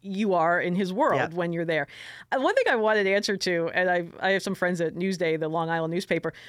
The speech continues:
Speaker 1: who I've emailed and said, "Hey, you guys need to do a story on this. I wanna know what the band does the other twenty-eight days of the month. Does he pay them enough that they can afford to just work two days a month with him
Speaker 2: Isn't that
Speaker 1: <laughs> as
Speaker 2: funny?
Speaker 1: well?"
Speaker 2: Yeah.
Speaker 1: The band has been with him forever, with the exception of their drummer, 'cause Liberty left a long time ago. But other than that,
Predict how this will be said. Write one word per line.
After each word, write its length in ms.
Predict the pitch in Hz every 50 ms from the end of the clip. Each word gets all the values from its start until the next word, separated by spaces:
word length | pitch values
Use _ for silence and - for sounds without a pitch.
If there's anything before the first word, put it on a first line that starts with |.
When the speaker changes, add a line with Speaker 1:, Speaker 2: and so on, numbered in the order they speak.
| - - _
Speaker 1:
who 120 | 277 254
I've 120 | 247 240 226
emailed 260 | 269 269 254 240 208
and 100 | 214 233
said, 180 | - 233 214 - -
"Hey, 180 | 370 233 226 - - _ -
you 80 | 349
guys 180 | 466 508 523 508
need 80 | 415
to 60 | 330 262
do 120 | 233 220
a 40 | -
story 260 | - - 202 196 185
on 100 | 175 156
this. 140 | 135 - - - -
I 60 | -
wanna 160 | 453 523 571 554 508
know 40 | 403
what 100 | 311 -
the 60 | 220
band 440 | 151 - - 185 185 185 180 190 165
does 260 | 143 127 - - -
the 120 | - 196 190
other 140 | 175 180
twenty-eight 440 | 170 - 214 190 180 175 165 165 151
days 200 | - 165 156 139
of 40 | 156
the 40 | 151 156
month. 280 | 151 - - - - - - - - - - _ _
Does 120 | 214 208 -
he 80 | 262
pay 180 | 254 226 196 202
them 140 | 220 247 226
enough 380 | 185 160 160 226 - - -
that 340 | - 190 175 170 - - _
they 140 | - 170 156
can 300 | - 196 180 170 160 - -
afford 360 | - - - 156 165 180 196
to 80 | - 185
just 260 | 156 170 165 - -
work 240 | 147 156 180 - -
two 140 | - 226 202
days 200 | 208 208 226 208
a 40 |
month 240 | 208 202 214 220 -
with 140 | 220 233 -
him 160 | 302 320 349 392 359 - - -
Speaker 2:
Isn't 200 | - - 254 254
that 180 | 254 226 220 269
Speaker 1:
<laughs> 120 | - -
as 80 | - 226
Speaker 2:
funny? 60 | 196 190
Speaker 1:
well?" 200 | 175 180 233 359 170
Speaker 2:
Yeah. 420 | - 127 127 131 151 160 135 123 135 -
Speaker 1:
The 160 | - 220 277
band 360 | 202 208 294 330 359 381 349
has 120 | 320 269 208
been 120 | 208 214
with 120 | 196 185
him 100 | 214 185
forever, 600 | - - 185 - _ - 180 165 135 139 123 139 175
with 100 | 185 160
the 80 | 190
exception 340 | 180 - - 180 - - 214
of 60 | 202
their 100 | 208 220
drummer, 380 | 202 - 165 147 135 139 147 151
'cause 160 | 147 175 151 151
Liberty 440 | 160 160 165 165 165 165 170 170 -
left 240 | - 160 156 - 170
a 40 |
long 160 | 160 160 160 165
time 220 | - 170 147 135
ago. 180 | 143 156 151 147
But 120 | 180 - -
other 180 | 269 339 320
than 160 | 247 233 208 190
that, 280 | 185 208 254 - -